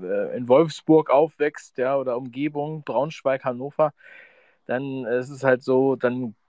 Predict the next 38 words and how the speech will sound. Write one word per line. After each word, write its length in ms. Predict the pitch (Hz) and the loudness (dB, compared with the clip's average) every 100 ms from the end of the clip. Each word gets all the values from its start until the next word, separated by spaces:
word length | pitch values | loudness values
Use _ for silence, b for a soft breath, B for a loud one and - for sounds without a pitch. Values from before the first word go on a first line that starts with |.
| - | -2
gilt 280 | 131 143 127 | 2 2 0
halt 180 | 120 | -4
immer 260 | - 123 120 | -2 -2 -2
V 300 | - 117 107 | 0 -4 -2
W 200 | 120 117 | -2 0
als 280 | 82 113 - | -2 -4 -4
das 200 | 110 104 | -6 -4
sichere 440 | 123 - 117 104 | -6 2 2 2
Eisen, 640 | - 110 131 123 127 127 | 2 2 2 0 0 2
ja, 240 | 117 113 123 | 4 4 4
und 160 | 120 139 | 2 0
Ludwigshafen 760 | 131 127 - 117 123 127 127 | 0 0 2 6 6 4 -6
ist 100 | 110 | -12
es 120 | 113 | -8
halt 200 | 120 113 | -2 -2
B 140 | 123 120 | 2 2
A 120 | 110 | 2
S 140 | 107 | -2
F 320 | - 127 - - | -2 -4 -4 -12
und, 420 | 120 117 - - | -12 -12 -18 -8
äh, 540 | 117 117 113 113 92 85 _ | -2 -2 -2 -4 -6 -10 _
in 540 | 117 117 113 101 110 | -10 -8 -8 -6 -8
Stuttgart 500 | 107 - 117 - 113 | -8 -6 -4 2 2
ist 140 | 113 113 | 2 -8
es 200 | 113 - | -8 0
halt 540 | 110 110 - - - 64 | 2 2 -2 -14 -12 -10
Mercedes 800 | 87 104 - 113 110 110 - - | -10 -10 -2 -2 0 -2 -2 -6
oder 160 | - 110 | 0 0
Porsche. 540 | - 107 123 131 127 B B B B B B B B _ | 2 2 2 2 2 B B B B B B B B _
Und 200 | - 127 | -4 2
da 120 | 120 117 | 4 4
hat 120 | 120 | 2
man 180 | 139 127 | 2 2
halt, 260 | 131 131 | 0 -2
äh, 320 | - 101 127 117 _ - | -10 -6 -4 -6 _ -10
also 320 | - 117 120 | -8 -6 -6
exemplarisch, 640 | - 107 107 - 120 131 139 123 | -6 -10 -12 -4 -2 0 -4 -4
ja, 240 | 117 139 | -4 -6